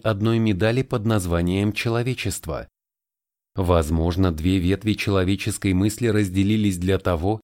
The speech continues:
чтобы наука могла сосредоточиться на материи и более эффективно улучшать качество нашей жизни. Конечно,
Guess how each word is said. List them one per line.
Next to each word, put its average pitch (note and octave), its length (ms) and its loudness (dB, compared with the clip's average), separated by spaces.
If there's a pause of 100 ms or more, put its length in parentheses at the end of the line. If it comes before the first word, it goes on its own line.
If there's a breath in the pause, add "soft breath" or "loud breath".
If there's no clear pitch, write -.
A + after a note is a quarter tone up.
(320)
чтобы A#2 360 0
наука C#3+ 460 2
могла C3 320 0
сосредоточиться A2+ 1000 -2
на G#2+ 140 2
материи A2+ 840 -2 (300)
и A2 140 2
более C#3 600 2
эффективно C3 600 0
улучшать A2 640 -2
качество A2 500 -2
нашей F#2+ 380 0
жизни. D2 580 -4 (720)
Конечно, G#2 720 -2